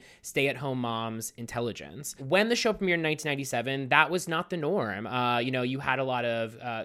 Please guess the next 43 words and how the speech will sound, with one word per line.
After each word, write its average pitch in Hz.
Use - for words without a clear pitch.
there 131
was 123
Q 117
V 120
C, 226
you 208
had 127
a -
lot 110
of 110
infomercials. 151
Uh, 127
certainly 220
there 190
were 170
daytime 151
talk 139
shows, 208
but 147
I 143
don't 156
think 165
that -
they 147
were, 135
uh, 127
again, 143
dignifying 151
women's 143
intelligence 123
in 123
the 123
way 117
that 110
this 208
show 135
was, 127
and 135
also 151
showing 139
the 135
idea 120
that 110